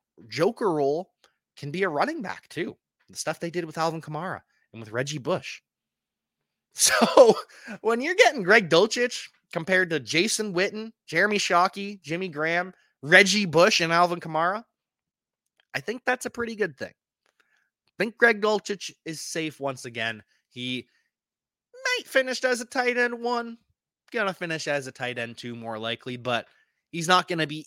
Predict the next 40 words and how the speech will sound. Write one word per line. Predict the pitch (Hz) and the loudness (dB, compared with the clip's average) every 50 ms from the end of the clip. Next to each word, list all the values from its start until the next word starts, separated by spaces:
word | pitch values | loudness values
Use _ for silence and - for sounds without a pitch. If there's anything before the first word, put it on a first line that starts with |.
| _ | _
irrelevant, | 165 147 127 120 131 127 123 120 110 101 104 92 85 - | -12 -12 -10 -6 -4 -4 -4 -4 -6 -10 -12 -16 -18 -20
and | - 95 | -20 -20
that's | 101 104 - - | -18 -16 -14 -12
something | - 143 139 - 147 147 | -10 -10 -10 -10 -10 -8
we | 151 151 147 | -8 -8 -6
were | 147 156 151 | -4 -4 -4
just | 139 - 160 - - | -4 -6 -8 -6 -4
a | 147 | -4
little | 147 143 147 151 147 151 147 | -4 -2 -2 -2 -2 -2 -2
bit | 143 120 117 | -4 -4 -4
worried | 123 120 113 104 95 | -4 -6 -6 -8 -8
about. | 90 - - - _ _ _ _ _ _ _ _ _ _ _ _ _ _ _ _ _ _ _ _ _ _ - | -12 -18 -20 -20 _ _ _ _ _ _ _ _ _ _ _ _ _ _ _ _ _ _ _ _ _ _ 2
Finally, | - 254 285 330 330 302 233 160 | 4 4 4 4 4 2 0 0
though, | 127 107 - _ _ _ _ _ | -2 -6 -12 _ _ _ _ _
our | - 160 180 | -4 -4 -4
final | - - - - - 170 202 226 240 233 233 233 | -4 -8 -14 -10 -6 -2 -2 -2 -2 -2 -4 -4
tight | - - - - 190 196 202 - - - | -4 -4 -4 -2 0 -2 -2 -2 -4 -6
end | 160 185 196 185 151 147 | -6 -6 -6 -6 -8 -8
news | 175 196 196 175 - | -6 -6 -6 -4 0
of | 185 185 190 151 | 0 0 0 0
the | 123 104 | -4 -6
day | 90 151 190 226 - - _ _ _ _ _ _ _ - | 0 4 4 4 4 2 _ _ _ _ _ _ _ -6
comes | 175 185 208 226 - | -6 -4 -4 -6 -8
from | - 202 143 | -8 -10 -8
Shannon | - - - - - 202 220 269 294 311 311 302 | -8 -6 -4 -4 -2 -2 -2 -2 -2 -2 -4 -4
Sharpe. | - - - - - - 233 254 - - _ - - - _ _ _ _ _ _ _ - | -4 -4 -4 -2 0 0 2 2 0 0 _ -12 -20 -20 _ _ _ _ _ _ _ -14
Shannon | - - - 196 226 262 294 277 | -10 -6 -4 -2 -2 -2 -2 -4
Sharpe | 220 - - 196 208 208 - - - | -4 -4 0 0 2 0 0 -2 -4
is | 180 196 175 135 120 | -4 -4 -4 -6 -10
leaving | 123 139 190 226 240 214 156 143 117 110 | -10 -8 -6 -4 -4 -2 -4 -4 -6 -4
Undisputed | - 139 151 147 139 127 - - 131 139 139 135 127 | -4 -4 -4 -4 -4 -8 -8 -8 -6 -6 -6 -6 -8
with | 110 107 | -10 -10
Skip | - - - 143 127 _ - | -10 -8 -8 -10 -10 _ -4
Bayless. | 127 127 131 131 123 - | -4 -4 -2 -4 -6 -6
He | - 131 127 | -8 -10 -10
is | 113 95 104 | -10 -10 -12
leaving | 110 131 156 160 147 151 151 156 147 _ - | -12 -10 -10 -8 -8 -10 -10 -12 -16 _ -12
F | 123 131 - - | -12 -10 -6 -6
S | 123 120 - - | -6 -6 -6 -6
one, | - 110 113 120 117 117 | -6 -4 -4 -4 -6 -8